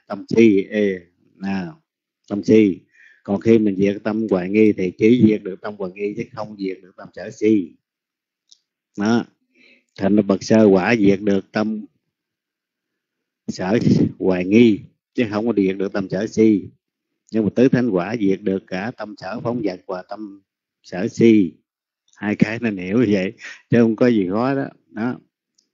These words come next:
Ừ. Bởi vì cái tâm si đó là tới bậc tứ thánh quả mới diệt được.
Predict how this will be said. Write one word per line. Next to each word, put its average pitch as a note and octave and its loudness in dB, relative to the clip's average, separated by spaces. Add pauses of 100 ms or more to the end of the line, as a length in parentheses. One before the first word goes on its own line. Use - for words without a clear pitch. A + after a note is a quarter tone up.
(200)
Ừ. G2 -8 (320)
Bởi A2 4
vì A#2+ 6
cái B2 2
tâm B2+ -2
si B2+ 6
đó C3+ 4
là G#2 0
tới C3+ -2 (500)
bậc F#2+ -20
tứ C3+ -4
thánh C3+ -6
quả G2 -8
mới C3+ -6
diệt G2 -4
được. G2 -10